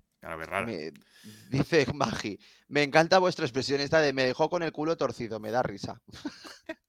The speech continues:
Speaker 2: Y
Speaker 1: Eso,
Speaker 2: dice,
Speaker 1: eso es
Speaker 2: dice,
Speaker 1: muy
Speaker 2: "Ay",
Speaker 1: chalante.
Speaker 2: dice, "Cuentos de la luna pálida japonesa, me flipó", dice Inma.
Speaker 1: ¿Cuentos de la luna
Speaker 2: Mm.
Speaker 1: pálida?
Speaker 2: Mm,
Speaker 1: ¿Pero esa era
Speaker 2: interesante.
Speaker 1: la del pescador? No.
Speaker 2: Mm, yo creo que no.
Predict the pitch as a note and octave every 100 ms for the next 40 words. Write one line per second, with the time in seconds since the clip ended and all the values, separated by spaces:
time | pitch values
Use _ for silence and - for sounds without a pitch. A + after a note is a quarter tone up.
0 | _ _ _ _ _ _ _ _ _ _
1 | - C#3 D3+ D#3+ A2+ A2+ B2 C3+ E3 B3
2 | A#3+ B2+ A2 - _ _ _ _ - D3+
3 | - C#3+ E3 F#3 G3+ F#3+ F3 G3 - E3+
4 | C#3 A2+ - A#2+ B2 C#3 B2 G#2+ G#2+ A2+
5 | G#2+ C3 A2+ - G#2+ G#2+ F#2+ A2+ C3 E3+
6 | C3 D3 C#3+ E3 F#3 G3+ - _ _ _
7 | C#3+ F#3 - _ - - F#2+ A#2 D3+ E3+
8 | E3+ E3+ E3 - - - E3 F3+ - _
9 | _ _ _ _ _ _ _ _ _ _
10 | G#2+ E2+ F2 E2+ E2+ D#2+ F2+ F#2 F2 -